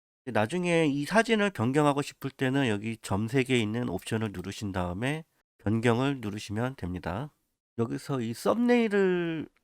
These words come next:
업로드하지 않으실 경우에는 이 옆에 보시면은 영상 중에 세 개의 사진이 있는데요. 사진 중에 하나가 그 썸네일로 사용이 되는 겁니다.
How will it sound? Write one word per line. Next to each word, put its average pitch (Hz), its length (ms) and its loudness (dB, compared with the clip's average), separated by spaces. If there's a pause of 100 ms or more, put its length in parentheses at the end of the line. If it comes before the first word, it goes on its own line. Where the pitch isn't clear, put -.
(260)
업로드하지 151 720 2
않으실 120 480 2
경우에는 98 720 -2 (540)
이 107 120 -2
옆에 107 260 0
보시면은 117 680 -2
영상 120 380 2
중에 143 300 0
세 226 180 -2
개의 202 260 2
사진이 185 400 0
있는데요. 117 600 -4 (440)
사진 208 320 2
중에 160 200 0
하나가 175 600 0 (340)
그 101 480 -2
썸네일로 175 920 2
사용이 180 440 0
되는 110 260 -2
겁니다. 110 580 -4